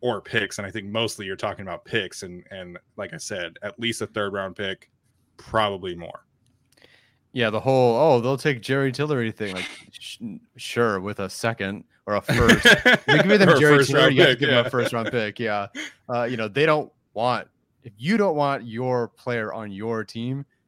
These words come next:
Speaker 2: odds are an opposing team probably doesn't want that player either. Um,
Speaker 1: Yeah.
Speaker 2: and,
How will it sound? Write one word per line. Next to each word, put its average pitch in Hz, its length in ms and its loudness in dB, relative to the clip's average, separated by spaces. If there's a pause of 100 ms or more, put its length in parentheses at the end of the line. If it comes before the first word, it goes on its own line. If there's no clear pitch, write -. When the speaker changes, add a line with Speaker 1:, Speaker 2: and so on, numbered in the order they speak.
Speaker 2:
odds 135 360 0
are 123 320 -2
an 104 100 -8
opposing 123 460 -6
team 131 340 -8
probably 98 400 -6
doesn't 95 180 -12
want 95 180 -8
that 95 180 -10
player 92 280 -10
either. 85 380 -12 (500)
Um, 90 220 -8
Speaker 1:
Yeah. 90 280 -14
Speaker 2:
and, 101 120 -10